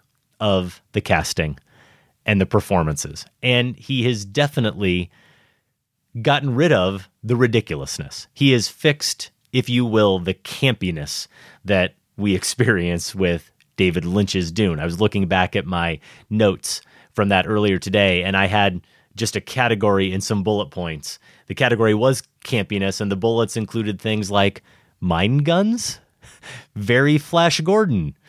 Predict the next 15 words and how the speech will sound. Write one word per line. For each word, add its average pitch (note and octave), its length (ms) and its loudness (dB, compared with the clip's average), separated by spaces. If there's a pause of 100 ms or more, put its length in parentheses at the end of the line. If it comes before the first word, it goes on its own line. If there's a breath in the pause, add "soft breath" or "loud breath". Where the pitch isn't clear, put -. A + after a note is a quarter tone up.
(460 soft breath)
wow, B2 380 2
those D3+ 260 2
shield G#3 440 2
effects, - 600 -2 (380)
blob G2+ 440 2
montage, F3+ 680 2
what? A2+ 360 2
<laughs> - 400 -12
And B2+ 300 2 (160 loud breath)
some D3+ 320 0
scenes C3 380 2
look A2+ 420 0 (240 soft breath)
The G2+ 140 2
Black G2 360 2
Hole-esque. G2 840 -2